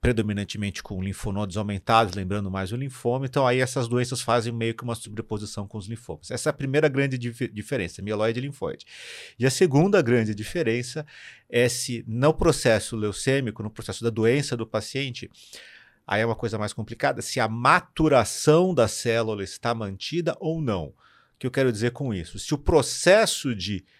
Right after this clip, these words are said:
formação de uma célula do sangue adulto, ele persiste até o final, ou seja, é uma doença neoplásica,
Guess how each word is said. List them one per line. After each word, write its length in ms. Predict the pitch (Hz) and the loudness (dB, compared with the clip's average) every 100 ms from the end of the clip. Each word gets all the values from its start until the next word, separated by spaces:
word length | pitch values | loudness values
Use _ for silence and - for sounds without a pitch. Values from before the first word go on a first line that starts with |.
| _ _ | _ _
formação 1040 | - 143 147 143 123 - - 113 95 78 - _ | 0 4 4 4 0 0 0 0 0 -6 -14 _
de 140 | 98 | -10
uma 160 | 98 101 | -6 -6
célula 380 | - 131 120 107 | -2 0 0 -2
do 80 | |
sangue 380 | 98 - 101 92 | -6 -4 -4 -2
adulto, 520 | 85 90 131 113 - - | -4 -2 0 -2 -4 -4
ele 320 | 110 117 - _ - | -2 -2 -6 _ -6
persiste 680 | 101 82 - 139 156 139 95 | -4 -4 -4 -2 -2 -2 -8
até 180 | - 95 | -6 -8
o 40 | |
final, 260 | - 92 110 | -6 -4 -2
ou 60 | 107 | -2
seja, 280 | 98 85 - _ _ _ _ _ _ _ | -6 -8 -10 _ _ _ _ _ _ _
é 80 | 117 | 0
uma 200 | 143 160 | 6 6
doença 420 | 131 135 127 - | 6 4 2 0
neoplásica, 960 | 123 127 123 117 107 90 78 - - | 0 0 2 4 4 4 -2 -14 -20